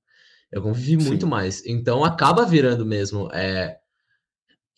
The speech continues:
Speaker 1: a sua família, aquelas pessoas do seu convívio do dia a dia.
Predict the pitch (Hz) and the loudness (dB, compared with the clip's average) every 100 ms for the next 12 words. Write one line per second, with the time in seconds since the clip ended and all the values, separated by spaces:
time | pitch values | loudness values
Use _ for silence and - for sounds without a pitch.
0 | - - - - - 170 160 151 151 123 | -16 -6 -4 -2 0 4 4 4 4 2
1 | 113 113 131 135 151 147 131 - 139 143 | 0 0 -2 0 0 -2 -2 -2 -2 0
2 | 135 135 127 127 123 135 131 120 131 123 | 0 0 -2 -4 0 0 0 0 2 2
3 | 117 113 113 | 2 0 -4